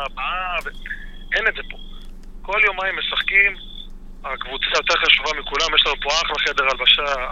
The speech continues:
אחלה כימיה, אני חושב שאין לנו אף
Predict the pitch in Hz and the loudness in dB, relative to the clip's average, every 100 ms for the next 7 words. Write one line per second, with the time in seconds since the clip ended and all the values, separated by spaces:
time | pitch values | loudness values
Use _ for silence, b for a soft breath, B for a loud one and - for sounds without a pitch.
0 | 151 151 139 - 147 143 135 127 127 123 | -2 0 2 2 2 0 -2 -2 -4 -6
1 | - 131 - 147 147 147 139 - - - | -10 2 4 6 4 4 -2 -4 -6 -6
2 | - - 151 160 151 156 | -6 0 2 4 2 2